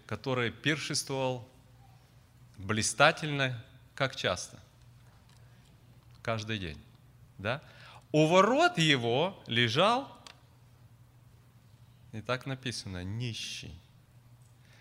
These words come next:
Да? Подумайте о том, что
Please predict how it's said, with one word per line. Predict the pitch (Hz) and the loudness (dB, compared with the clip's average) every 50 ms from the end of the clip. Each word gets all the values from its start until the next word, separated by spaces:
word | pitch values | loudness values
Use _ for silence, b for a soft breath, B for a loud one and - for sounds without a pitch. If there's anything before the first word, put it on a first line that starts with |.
| b b b b b b b - - - - - | b b b b b b b -20 -20 -20 -14 -6
Да? | 98 113 151 175 - - - | -4 -4 -4 -4 -8 -14 0
Подумайте | - 117 113 139 170 175 160 151 - 160 151 | 2 2 2 4 2 2 0 0 2 2 2
о | 151 | 2
том, | 151 - 180 180 | 2 0 -2 -2
что | 160 - - - 120 117 120 113 - | -4 -6 -6 -4 -2 -2 -2 -4 -8